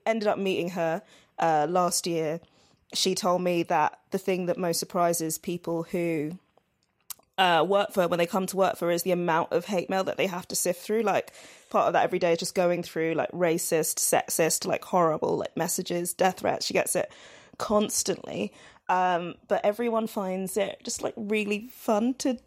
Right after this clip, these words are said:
take a, take the piss of her. She's just, like, an easy target. She's always where, um, like, she gets people really, like, frothed up and angry.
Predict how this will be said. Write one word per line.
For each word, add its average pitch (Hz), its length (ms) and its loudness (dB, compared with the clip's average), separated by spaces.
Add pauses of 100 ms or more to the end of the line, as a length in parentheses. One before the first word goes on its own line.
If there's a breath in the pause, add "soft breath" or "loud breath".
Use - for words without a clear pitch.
(240)
take 247 240 2
a, 247 40 0
take - 260 -2
the 226 60 -2
piss 247 180 4
of 240 40 -6
her. 294 120 4
She's 277 140 2
just, 233 120 0
like, 214 160 2
an 202 100 -4
easy 202 360 0
target. 202 500 -2
She's 196 160 -2
always 202 320 4
where, 185 380 4 (420 loud breath)
um, 175 460 2
like, 202 160 2
she 214 100 -2
gets - 280 0 (160)
people 196 320 -2
really, 185 200 0
like, 170 160 -6
frothed - 400 -4
up 185 160 -2
and 180 100 -2
angry. 180 600 0